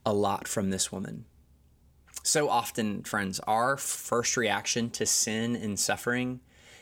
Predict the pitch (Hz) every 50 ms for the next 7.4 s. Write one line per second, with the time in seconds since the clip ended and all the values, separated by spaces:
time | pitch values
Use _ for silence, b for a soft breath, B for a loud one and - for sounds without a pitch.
0 | B B 123 113 107 - - 113 107 107 - - 127 123 123 131 127 135 135 120
1 | 104 95 95 - - 180 156 - - - 107 - _ - _ - - b b b
2 | b b b b 127 131 - 123 120 127 143 151 131 110 139 123 123 117 - 143
3 | 135 123 113 - - - 143 139 143 151 156 156 156 160 156 156 156 156 147 -
4 | - 123 117 110 101 95 92 90 82 71 73 - _ b b b b b b 117
5 | 123 117 101 - - - - 127 120 110 - - 104 98 92 90 90 92 95 _
6 | b b b b b - 113 104 98 - - 110 95 95 95 92 95 90 - -
7 | - - - - - - - -